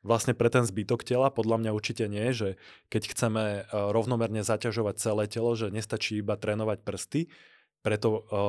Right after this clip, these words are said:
hrať na gitaru nie je šport, ale skôr, povedzme, umenie.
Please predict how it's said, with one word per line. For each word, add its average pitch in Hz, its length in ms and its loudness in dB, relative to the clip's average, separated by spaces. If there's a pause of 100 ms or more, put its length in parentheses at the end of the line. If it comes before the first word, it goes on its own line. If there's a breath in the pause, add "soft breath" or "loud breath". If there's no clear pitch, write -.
(120)
hrať 110 240 4
na 113 80 2
gitaru 107 380 -2
nie 107 200 -2
je - 140 -6
šport, 113 300 -2
ale 98 240 -2
skôr, 104 280 -4
povedzme, 104 440 -2
umenie. 107 560 -2